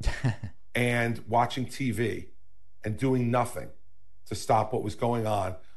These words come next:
Speaker 2: until it got to the point where even he could no longer stand it. And he finally, at four something in the afternoon, put out a video asking people to leave the Capitol.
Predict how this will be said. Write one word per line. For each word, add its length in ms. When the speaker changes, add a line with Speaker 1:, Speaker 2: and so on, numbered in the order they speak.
Speaker 2:
until 260
it 100
got 240
to 80
the 80
point 540
where 500
even 260
he 460
could 220
no 140
longer 300
stand 380
it. 200
And 80
he 60
finally, 400
at 80
four 300
something 340
in 80
the 140
afternoon, 540
put 180
out 400
a 60
video 520
asking 340
people 260
to 100
leave 240
the 80
Capitol. 540